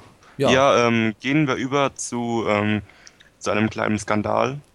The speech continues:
Speaker 1: Dam,
Speaker 2: Ja,
Speaker 1: dam.
Speaker 2: so ein kleiner Datenschutzskandal ist immer gut für Diaspora, weil dann die
Speaker 1: Nein.
Speaker 2: Nutzer, Nutzerscharen wiederkommen. Nein, der, der Skandal war nicht bei Diaspora, der Skandal war bei einem, ja, bei einem noch recht unbekannten sozialen Netzwerk,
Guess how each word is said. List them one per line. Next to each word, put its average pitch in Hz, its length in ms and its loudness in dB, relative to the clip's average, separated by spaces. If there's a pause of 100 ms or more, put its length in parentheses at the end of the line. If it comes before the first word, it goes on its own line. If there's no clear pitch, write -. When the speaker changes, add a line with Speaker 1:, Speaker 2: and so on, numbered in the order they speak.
(420)
Speaker 1:
Dam, 82 160 -6
Speaker 2:
Ja, 107 120 -2
Speaker 1:
dam. 123 80 0
Speaker 2:
so 117 100 0
ein 117 180 4
kleiner 113 260 0
Datenschutzskandal 113 840 0
ist 107 100 -6
immer 131 220 0
gut 139 300 -8
für 110 220 -4
Diaspora, 113 640 -4
weil 104 140 -6
dann 107 300 0
die 113 120 -4
Speaker 1:
Nein. 113 200 4
Speaker 2:
Nutzer, 123 340 0 (380)
Nutzerscharen 131 680 2
wiederkommen. 123 560 -2 (580)
Nein, 147 380 2
der, 127 180 0
der 127 120 -4
Skandal 127 420 -2
war 135 80 -4
nicht 135 160 -6
bei 127 100 -4
Diaspora, 113 400 -4
der 107 100 -6
Skandal 113 580 -2
war 117 180 -2
bei 110 160 -2
einem, 110 420 4 (760)
ja, 117 120 -4
bei 107 140 -2
einem 120 260 2
noch 117 220 0
recht 131 160 -6
unbekannten 110 1040 2
sozialen 110 320 -2
Netzwerk, 107 480 -2